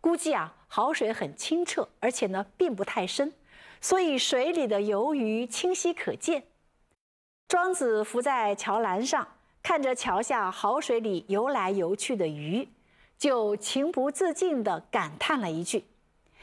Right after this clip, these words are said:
：“你看啊，水里的条鱼游来游去，多么从容自在，这是鱼的快乐呀。”那身边的惠子是个什么人呢？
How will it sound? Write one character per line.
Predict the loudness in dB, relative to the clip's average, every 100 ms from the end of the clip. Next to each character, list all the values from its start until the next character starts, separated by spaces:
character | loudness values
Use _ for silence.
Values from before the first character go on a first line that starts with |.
| -20 -4
：“你 | 0
看 | 2 2 0
啊， | -2 -6 -16 -12
水 | -4 2 4 4
里 | 2
的 | 0
条 | 0 0 0 2
鱼 | 0 2
游 | 2 2
来 | 0 0
游 | 0 0
去， | 0 -2 -2 -4 -12 -8 -2
多 | 0
么 | 0
从 | -2 0 0 2
容 | 0 0 -2
自 | -2 -2
在， | 0 -4 -4 -16 _ _ -20 -12 0
这 | 0
是 | 2 0 0 -2 _ -2
鱼 | 0 0
的 | 0 -2
快 | -4 -4 -4 -2 -4
乐 | -4
呀。” | -6 -16 _ _ _ _ _ _ _ _ _ _
那 | 2 2
身 | 4 2
边 | 2 2
的 | 2
惠 | 0 0 2 2 0
子 | 0 -2
是 | 0 0
个 | 0
什 | 0 0 0
么 | 0
人 | 0 0
呢？ | -2